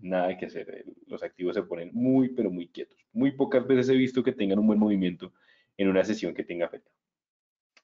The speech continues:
Bien, en el marco diario del euro, ahora que vimos en las, digamos, las posibles noticias que tendremos, entre ellas el índice siu de confianza inversora en Alemania, un indicador adelantado que ya, como ya hemos visto, nos puede marcar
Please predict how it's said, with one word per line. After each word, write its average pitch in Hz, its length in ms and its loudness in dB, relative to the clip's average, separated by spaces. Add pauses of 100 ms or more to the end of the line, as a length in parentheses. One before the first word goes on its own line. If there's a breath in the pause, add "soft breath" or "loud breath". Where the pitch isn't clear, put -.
(400)
Bien, 175 200 8
en 160 100 6
el 156 80 6
marco 185 400 4
diario 190 300 8
del 135 160 8
euro, 117 240 8
ahora 113 180 6
que - 80 -6
vimos 110 500 -2
en 104 160 -6
las, - 480 -6
digamos, 90 300 -20
las 110 160 0
posibles 98 680 -4
noticias 95 480 -4
que - 100 -6
tendremos, 98 480 -2
entre 90 260 -4
ellas 92 220 -4
el 98 80 -2
índice 95 320 -2
siu 98 380 -2 (580)
de 98 260 0
confianza 90 580 -2
inversora 107 600 4
en 101 80 2
Alemania, 104 540 0
un 95 80 -4
indicador 90 460 -2
adelantado 110 600 2
que 120 100 -2
ya, 95 160 0
como 92 240 -2
ya 92 120 2
hemos 92 260 -6
visto, 107 240 -8
nos 104 140 -8
puede 90 180 -4
marcar 95 580 -2